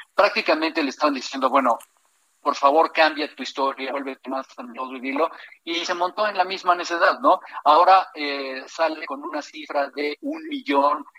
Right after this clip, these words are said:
de, eh, personas de doce a diecisiete años que tienen perfectamente identificados, Javier, eso no es cierto. Si algo nos falta en México es data, ¿sí? Si no sería, me encantaría saber en qué base de datos y dónde consultamos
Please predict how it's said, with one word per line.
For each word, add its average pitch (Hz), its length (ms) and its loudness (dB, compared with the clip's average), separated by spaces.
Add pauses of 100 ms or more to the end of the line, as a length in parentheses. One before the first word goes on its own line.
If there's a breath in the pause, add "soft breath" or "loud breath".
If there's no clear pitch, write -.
(140)
de, 147 920 0
eh, 117 120 -12
personas 139 480 -4
de 123 80 -12
doce 139 240 -4
a - 20 -6
diecisiete 120 480 -4
años 143 280 0 (260 loud breath)
que 156 120 4
tienen 185 420 0
perfectamente 147 800 0
identificados, 127 840 -2
Javier, 139 400 2 (160)
eso 135 180 -6
no 123 60 -8
es 117 80 -10
cierto. - 320 -18 (260)
Si 165 200 0
algo 160 240 2
nos - 160 -6
falta 143 300 2
en 131 100 -4
México 143 400 -6
es 113 80 -10
data, 143 400 0 (200)
¿sí? 175 320 -2
Si 135 160 -6
no 143 200 4
sería, 135 500 2
me 120 140 -8
encantaría 135 520 -6
saber 135 380 -4
en 123 160 -6
qué 147 140 -2
base 135 320 0
de 117 140 -8
datos 127 440 -4 (220 loud breath)
y 135 80 -4
dónde 160 320 2
consultamos 135 800 0